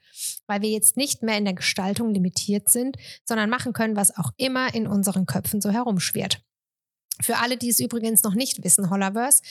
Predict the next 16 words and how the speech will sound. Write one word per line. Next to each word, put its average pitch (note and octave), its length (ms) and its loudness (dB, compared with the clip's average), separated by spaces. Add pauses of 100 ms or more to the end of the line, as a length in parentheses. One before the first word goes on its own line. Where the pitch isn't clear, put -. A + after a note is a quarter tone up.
(240)
ist - 200 2
Frau G3 220 -2
Hollers A#3+ 420 2
eigene A3+ 380 -2
Street-Fashion-Brand, G3 1400 0
bei F3+ 120 0
der G#3 200 0
wir A3 240 -4
uns A3 320 2
mit G#3 240 -2
in F#3+ 220 -2
Deutschland A3 440 -2
produzierten G3 640 -2
Stoffen G#3+ 460 -2
kreativ A#3 560 -2
austoben. G3 580 0